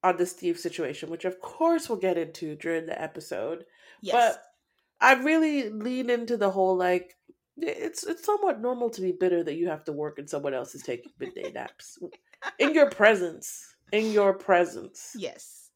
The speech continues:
Speaker 2: Yes, I can see that. Um,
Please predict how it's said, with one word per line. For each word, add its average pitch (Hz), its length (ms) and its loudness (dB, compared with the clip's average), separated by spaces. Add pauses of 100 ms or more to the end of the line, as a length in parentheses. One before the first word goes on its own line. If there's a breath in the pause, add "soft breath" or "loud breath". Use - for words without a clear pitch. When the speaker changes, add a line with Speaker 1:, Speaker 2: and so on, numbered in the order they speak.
(120)
Speaker 2:
Yes, - 500 -16
I 208 80 -4
can 190 180 -12
see 160 220 -16
that. 135 240 -12 (880 loud breath)
Um, 233 640 6